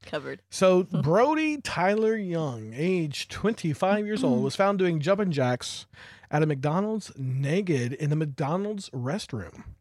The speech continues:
Speaker 2: According to court records, he was charged with criminal trespassing, public indecency, and public intoxication.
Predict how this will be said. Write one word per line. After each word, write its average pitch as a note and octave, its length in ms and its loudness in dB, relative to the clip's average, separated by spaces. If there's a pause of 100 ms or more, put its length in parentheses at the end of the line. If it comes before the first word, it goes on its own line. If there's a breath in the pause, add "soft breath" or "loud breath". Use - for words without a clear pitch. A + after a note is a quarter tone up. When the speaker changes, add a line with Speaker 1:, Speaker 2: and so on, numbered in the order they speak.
(140)
Speaker 2:
According D3 400 0
to C#3+ 240 0
court C4 220 2
records, F#3+ 420 2
he F3 100 2
was D3 160 0
charged G3 380 0
with D#3+ 100 -4
criminal B3+ 300 -2
trespassing, A2+ 880 -10
public B2+ 240 -4
indecency, C#3+ 640 -6
and C#3+ 180 -6
public E3 420 -6
intoxication. D3+ 1080 -10